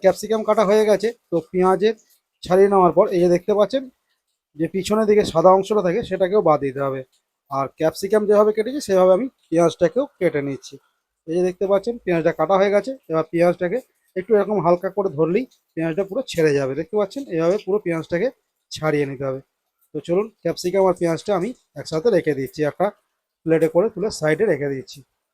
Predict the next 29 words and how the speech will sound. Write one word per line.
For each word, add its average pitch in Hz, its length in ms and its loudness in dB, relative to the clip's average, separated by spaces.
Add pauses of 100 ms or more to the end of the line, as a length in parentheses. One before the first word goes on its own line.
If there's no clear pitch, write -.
(1400)
এবার 175 240 4
সসটা 175 400 2
বানানোর 202 400 2
জন্য 165 160 6 (480)
আমি 170 160 0 (100)
এখানে 170 220 2 (380)
এক 160 180 -2
চামচ 185 280 4 (360)
আদা 156 300 2
কুচি, 196 200 -4 (120)
এক 160 120 0
চামচ 165 220 0
রসুন 151 340 -2
কুচি, 208 240 -4 (420)
চারটে 170 400 2
কাঁচা 156 320 0
লঙ্কা 185 280 2 (100)
কিমা 196 280 -2
করে 214 200 2
নিয়েছি, 233 280 -4 (400)
আর 151 160 2 (120)
অল্প 160 140 -2 (120)
সামান্য 175 260 -2 (340)
ধনে 156 240 -4
পাতা 165 220 2
ম্যারিনেশনের 151 480 -4
জন্য 170 140 -4
রেখে 139 220 -2
দিয়েছি। 123 260 -12